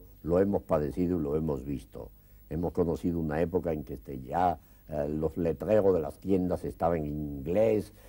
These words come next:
y las antiguas bodegas españolas tan agradables, eh, se llamaban, eh, eh, ¿cómo se llama? Groceries y cosas por el estilo. Bueno, eso no es cultura ni es nada, eso es, eh, imposición de una sociedad de consumo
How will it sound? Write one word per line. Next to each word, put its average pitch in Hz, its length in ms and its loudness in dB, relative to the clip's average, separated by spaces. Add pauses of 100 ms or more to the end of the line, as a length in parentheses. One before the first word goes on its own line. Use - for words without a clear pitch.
(140)
y 78 140 -4
las 78 160 -2
antiguas 90 520 2
bodegas 85 520 4
españolas 82 640 0
tan 85 160 0
agradables, 82 720 2 (240)
eh, 82 180 0
se 80 160 -2
llamaban, 82 640 2
eh, 73 260 -4 (280)
eh, 71 360 -8
¿cómo 78 200 -8
se - 120 -12
llama? 82 300 -4
Groceries 80 720 2
y 80 80 -2
cosas 85 300 2
por 76 160 -4
el 65 60 -4
estilo. 60 420 -12 (500)
Bueno, 76 160 -6
eso 95 160 0
no 131 100 4
es 117 60 8
cultura 104 460 6
ni 80 140 0
es 67 60 -6
nada, 67 380 -8
eso 76 200 -4
es, 82 120 -6
eh, 73 140 -4 (260)
imposición 87 720 0
de 98 60 0
una 87 160 0
sociedad 82 400 0
de 92 100 4
consumo 104 640 0